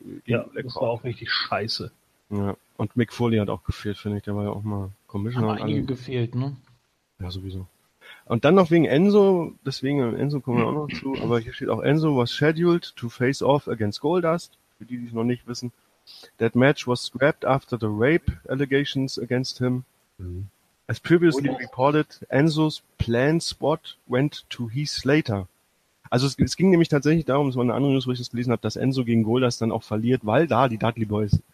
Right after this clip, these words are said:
Speaker 1: rauskommen und Enzo, Enzo durch den Tisch hauen. Aber da das mit Enzo nicht geklappt hat, hat man das dann mit Heath Slater gemacht, ne? Aber es war ja auch okay.
Speaker 3: <clears throat>
Speaker 2: Ich
Speaker 3: Aber
Speaker 2: find, ja,
Speaker 3: Goldust
Speaker 2: aber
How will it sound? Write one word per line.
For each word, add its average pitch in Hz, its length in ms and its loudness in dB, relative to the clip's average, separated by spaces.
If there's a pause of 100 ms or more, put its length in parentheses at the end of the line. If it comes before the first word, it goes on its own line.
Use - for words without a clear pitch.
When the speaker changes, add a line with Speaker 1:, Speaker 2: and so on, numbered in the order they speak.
(260)
Speaker 1:
rauskommen 110 380 0
und - 0 -
Enzo, 110 400 -2
Enzo 117 300 0
durch 95 180 -10
den 104 140 -8
Tisch - 240 -12
hauen. 131 240 0 (400)
Aber 107 160 0
da 113 60 0
das 113 120 -2
mit 110 100 -4
Enzo 127 200 4
nicht 113 100 0
geklappt 120 340 -4
hat, 123 140 -2
hat 120 220 -6
man 117 100 -2
das 117 160 -6
dann 113 140 0
mit 110 180 -4
Heath - 80 -6
Slater 120 340 -4
gemacht, 95 320 -8
ne? 98 120 -12 (640)
Aber 113 140 2
es - 80 -4
war 120 80 4
ja 117 40 4
auch 101 80 -2
okay. 104 360 -6 (200)
Speaker 3:
<clears throat> 160 200 -6
Speaker 2:
Ich 110 120 -8
Speaker 3:
Aber 127 140 2
Speaker 2:
find, 127 140 2
ja, 143 100 6
Speaker 3:
Goldust 202 160 4
Speaker 2:
aber 101 260 0